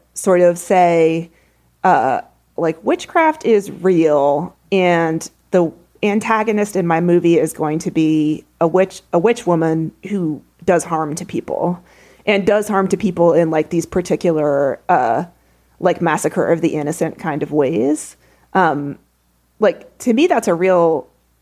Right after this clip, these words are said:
choice, um, in twenty twenty-two. And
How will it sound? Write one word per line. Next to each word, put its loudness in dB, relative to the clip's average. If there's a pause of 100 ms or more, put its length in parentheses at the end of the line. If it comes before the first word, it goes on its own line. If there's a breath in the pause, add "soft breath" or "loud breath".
(220)
choice, 0
um, -4 (420)
in 0
twenty -2
twenty-two. -4 (140)
And 2